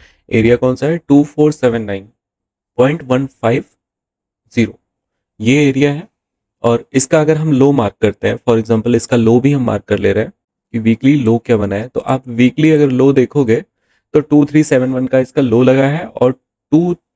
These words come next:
फ़ोर सेवन नाइन का इसका हाई लगा है। तो ये तो हो गया इसका लो और हाई, इसको हमने mark कर लिया है। हम daily में आ जाते हैं।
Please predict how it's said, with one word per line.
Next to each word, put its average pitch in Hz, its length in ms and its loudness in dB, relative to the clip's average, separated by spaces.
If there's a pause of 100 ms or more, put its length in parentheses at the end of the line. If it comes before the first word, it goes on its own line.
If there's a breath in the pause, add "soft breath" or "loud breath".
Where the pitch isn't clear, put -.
(180)
फ़ोर 143 180 2
सेवन 127 280 -2
नाइन 123 200 -2
का 143 160 -2
इसका 160 260 -4
हाई 131 220 -2
लगा 98 200 0
है। 98 160 -8 (560)
तो 143 160 4
ये 123 280 0
तो 156 160 0
हो 156 120 2
गया 143 200 2
इसका 147 220 -2
लो 127 260 2
और 131 160 2
हाई, 98 300 -8 (180)
इसको 151 220 -2
हमने 147 240 -4
mark 117 240 -6
कर 117 120 0
लिया 117 220 0
है। 139 140 -10 (460)
हम 139 160 2
daily 127 260 2
में 143 100 0
आ 143 80 0
जाते 143 260 -2
हैं। 165 200 -4